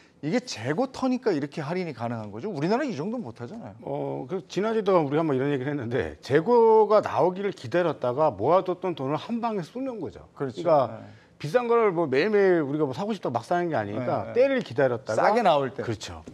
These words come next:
Speaker 2: 그러니까
Speaker 1: 지금,
Speaker 2: 합리적인
Speaker 1: 지금
Speaker 2: 소비.
Speaker 1: 주식 싸게 나올 때 좀 사는 거하고 비슷하게.
Speaker 2: 어, 마찬가지인데
Speaker 1: <laughs>
Speaker 2: 그거를 하고, 그러니까 무서움을 이겨내고 진행을 해야 되는데 못하는 분이 대다수일 거라고 생각하고
Speaker 1: 예.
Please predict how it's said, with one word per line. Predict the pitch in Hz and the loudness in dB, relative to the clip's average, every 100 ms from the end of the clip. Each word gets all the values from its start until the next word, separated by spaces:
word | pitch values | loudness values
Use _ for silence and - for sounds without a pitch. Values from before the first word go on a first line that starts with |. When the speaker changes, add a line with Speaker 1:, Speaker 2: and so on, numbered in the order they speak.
| - _ | -20 _
Speaker 2:
그러니까 | 160 156 | 0 2
Speaker 1:
지금, | 196 220 | 2 2
Speaker 2:
합리적인 | 277 277 240 | 2 2 2
Speaker 1:
지금 | 208 196 120 | 4 4 2
Speaker 2:
소비. | 117 | 0
Speaker 1:
주식 | 165 196 | -2 -2
싸게 | - 214 233 | 0 0 2
나올 | 208 180 | 2 2
때 | - 180 | 0 -2
좀 | - 160 | -2 -8
사는 | 139 180 175 | -6 -8 -6
거하고 | 147 139 | -6 -6
비슷하게. | 139 107 - 113 - 156 | -6 -14 -18 -18 -12 -4
Speaker 2:
어, | 160 151 151 147 143 143 143 - - 147 | 0 4 6 6 6 4 0 -14 -8 -2
마찬가지인데 | 139 202 160 123 135 - | 2 2 0 -2 -2 0
Speaker 1:
<laughs> | 87 247 - 381 - 220 - | 0 0 0 0 0 -4 -4
Speaker 2:
그거를 | 180 233 226 226 220 220 220 190 | 0 2 4 4 4 6 4 2
하고, | 185 262 262 277 269 262 | 0 2 4 4 2 -4
그러니까 | 196 160 - 139 120 110 - _ - | -6 -14 -8 -6 -4 -6 -12 _ -10
무서움을 | 123 156 247 254 240 | -6 4 4 6 2
이겨내고 | 151 180 262 226 180 | 0 0 2 2 0
진행을 | - 139 151 147 | -2 -2 0 0
해야 | 151 165 | 0 0
되는데 | 131 113 190 156 | 0 -2 -2 -2
못하는 | 87 185 226 233 220 | -2 0 2 2 0
분이 | 202 | -4
대다수일 | 151 107 151 143 147 | -4 -2 -2 -4 -6
거라고 | 135 123 | -6 -6
생각하고 | 127 165 139 107 165 | -8 -10 -10 -8 -4
Speaker 1:
예. | 123 110 104 | -2 -2 -4